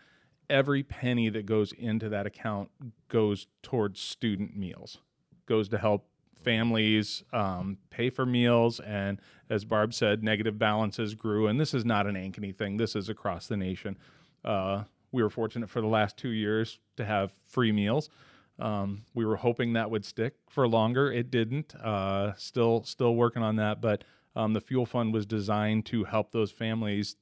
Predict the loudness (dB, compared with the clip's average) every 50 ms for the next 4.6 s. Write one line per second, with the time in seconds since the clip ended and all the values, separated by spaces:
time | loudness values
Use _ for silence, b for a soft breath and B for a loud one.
0 | _ -6 -4 -2 -2 -4 -4 -4 -4 -4 -4 -4 -6 -8 -10 -12 -14 -16 -18 _
1 | _ _ _ _ _ _ -6 -4 -2 -2 -2 0 0 0 0 0 0 0 4 4
2 | 4 6 4 2 -2 -2 -2 0 2 2 0 -2 -2 -4 -4 -4 -4 -4 -4 -6
3 | -2 2 2 4 4 4 4 2 0 -4 b b b b b b -2 0 0 2
4 | 2 0 -2 -2 -6 -8 -4 0 0 0 0 -2